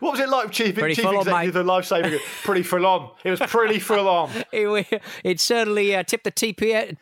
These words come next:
Speaker 2: T P S, uh, needle. <laughs> No, wait, T, T, t-, totally full on. Pretty full on. P F S.
Speaker 1: Whatever.
Speaker 2: Oh, yeah, yeah. Oh, that's
Speaker 1: What-,
Speaker 2: fantastic.
Speaker 1: <laughs> whatever.
Speaker 2: Amazing.
Speaker 1: And, um, it, it just go, it just further adds weight to my theory, and it is a long-held theory,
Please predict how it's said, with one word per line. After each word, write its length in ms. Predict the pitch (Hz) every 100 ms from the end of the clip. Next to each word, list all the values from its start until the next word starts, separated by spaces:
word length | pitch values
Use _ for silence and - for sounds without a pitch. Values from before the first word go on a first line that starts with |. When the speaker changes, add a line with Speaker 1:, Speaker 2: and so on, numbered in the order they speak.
| -
Speaker 2:
T 160 | 226
P 160 | 185 220
S, 240 | 208 -
uh, 120 | 185
needle. 380 | 170 175 165 165 -
<laughs> 80 | -
No, 160 | 190
wait, 180 | 180 151 -
T, 240 | 185 175 - -
T, 240 | 180 170 _
t-, 160 | - 180
totally 320 | 185 180 170
full 160 | 185
on. 180 | 165 165 - -
Pretty 240 | 294 175
full 160 | 160 165
on. 80 |
P 220 | 165 196 185
F 100 | 170
S. 40 |
Speaker 1:
Whatever. 360 | 170 160 143 117 - -
Speaker 2:
Oh, 120 | 143
yeah, 200 | 139 131
yeah. 220 | 123 131 123 117
Oh, 60 |
that's 100 | 185 175
Speaker 1:
What-, 40 | 180
Speaker 2:
fantastic. 420 | 127 156 190 403
Speaker 1:
<laughs> 60 | 185
whatever. 360 | 180 151 127 - - -
Speaker 2:
Amazing. 540 | 165 180 202 214 175
Speaker 1:
And, 80 | -
um, 300 | 170 165 165 -
it, 180 | 185 - - - -
it 60 | -
just 240 | 247 233
go, 120 | 226
it 120 | 202 165
just 220 | 214 214
further 520 | 214 214 214 202 196 185
adds 220 | 175 151
weight 400 | 151 170 170 -
to 100 | 160
my 220 | 160 151
theory, 460 | 147 151 135 110 113
and 60 |
it 80 | 127
is 100 | 139
a 60 | 143
long-held 680 | 143 147 151 139 139 131 123
theory, 480 | 131 113 107 104